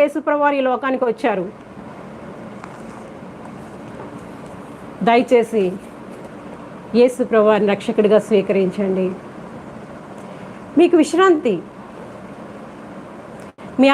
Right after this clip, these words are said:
ఆత్మలకు విశ్రాంతి, మీ ఆత్మలకు ఒక నిశ్చయత, మీ ఆత్మలకు ఇంకా దేవుడిని నమ్ముకొని కూడా మన ఎవరు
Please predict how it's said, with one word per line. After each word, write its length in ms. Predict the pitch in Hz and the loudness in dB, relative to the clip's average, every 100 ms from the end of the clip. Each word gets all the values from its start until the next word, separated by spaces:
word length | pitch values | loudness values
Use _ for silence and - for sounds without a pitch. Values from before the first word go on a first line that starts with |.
| 302 | 6
ఆత్మలకు 340 | 320 349 294 285 | 4 2 4 0
విశ్రాంతి, 440 | 294 311 277 220 175 - - - - - - - - - - | 2 2 4 2 0 -6 -18 -18 -16 -16 -16 -16 -16 -16 2
మీ 80 | 269 285 | 6 6
ఆత్మలకు 340 | 320 339 320 320 | 6 4 4 4
ఒక 80 | 277 | 2
నిశ్చయత, 340 | 262 339 233 220 185 - - - - - - - - - - | 0 2 4 2 -2 -6 -20 -20 -18 -16 -16 -16 -16 -8 4
మీ 80 | 269 285 | 6 6
ఆత్మలకు 320 | 311 349 302 320 | 4 2 4 4
ఇంకా 140 | 320 302 | 6 6
దేవుడిని 280 | 294 320 320 | 6 6 4
నమ్ముకొని 360 | 294 302 320 320 302 | 4 4 4 4 4
కూడా 120 | 302 277 | 4 4
మన 120 | 262 254 208 156 - - - - | 4 4 4 -2 -12 -20 -20 2
ఎవరు 160 | 247 240 | 4 6